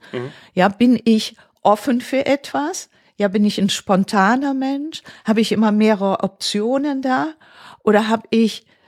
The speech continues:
Speaker 2: mein, ja, ich, wir sprechen da von prozeduralen Menschen, die immer eine Prozedur abarbeiten, die bloß nicht aus, von diesem Weg runterkommen wollen, äh, weil es ihnen die Sicherheit gibt.
Speaker 1: Mhm.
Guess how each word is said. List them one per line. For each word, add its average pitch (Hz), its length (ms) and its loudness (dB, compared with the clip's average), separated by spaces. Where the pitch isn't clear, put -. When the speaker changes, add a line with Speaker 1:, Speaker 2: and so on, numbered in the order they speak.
Speaker 2:
mein, 202 420 0
ja, 190 380 -2
ich, 175 340 -8
wir 180 100 -6
sprechen 208 280 -2
da 180 100 0
von 175 220 -2
prozeduralen 175 760 0
Menschen, 170 360 -4
die - 140 -10
immer 202 160 0
eine 185 120 2
Prozedur 196 680 -2
abarbeiten, 160 540 -8
die 180 80 -4
bloß 214 500 -2
nicht 220 300 0
aus, 196 320 -4
von 190 160 0
diesem 190 320 0
Weg 226 320 -2
runterkommen 165 680 2
wollen, 175 320 2
äh, 180 220 -2
weil 190 160 4
es 185 180 0
ihnen 185 240 2
die 185 160 0
Sicherheit 175 640 -2
gibt. - 320 -8
Speaker 1:
Mhm. 123 280 -14